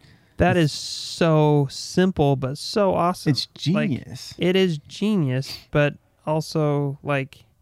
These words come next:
Speaker 1: I never would have, never would have thought of it,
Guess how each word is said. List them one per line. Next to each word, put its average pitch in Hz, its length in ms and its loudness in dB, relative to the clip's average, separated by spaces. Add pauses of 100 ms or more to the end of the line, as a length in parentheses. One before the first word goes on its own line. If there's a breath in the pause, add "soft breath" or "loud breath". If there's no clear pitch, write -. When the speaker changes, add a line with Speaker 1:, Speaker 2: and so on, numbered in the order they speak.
(140)
Speaker 1:
I 156 100 0
never 185 320 2
would 156 160 4
have, 127 280 -4 (300)
never 156 280 -2
would 120 100 -2
have 113 80 -8
thought 220 240 -2
of 117 140 -4
it, 123 160 -6